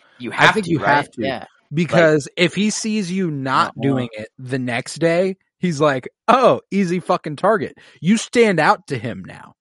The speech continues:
Speaker 1: That's true.
Speaker 2: You
Speaker 1: Oh,
Speaker 2: have
Speaker 1: dude.
Speaker 2: to keep staring at him, 'cause at least then you stand out, but you're not bitching out, you know? Like, uh, if you,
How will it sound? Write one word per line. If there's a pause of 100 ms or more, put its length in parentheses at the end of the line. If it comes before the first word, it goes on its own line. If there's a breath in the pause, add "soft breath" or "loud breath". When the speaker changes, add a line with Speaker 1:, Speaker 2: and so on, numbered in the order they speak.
(360)
Speaker 1:
That's
true. (360)
Speaker 2:
You
Speaker 1:
Oh, (100)
Speaker 2:
have
Speaker 1:
dude.
Speaker 2:
to
keep
staring
at
him, (320 loud breath)
'cause
at
least
then
you
stand
out, (460)
but
you're
not
bitching
out, (240)
you
know? (140)
Like,
uh,
if
you,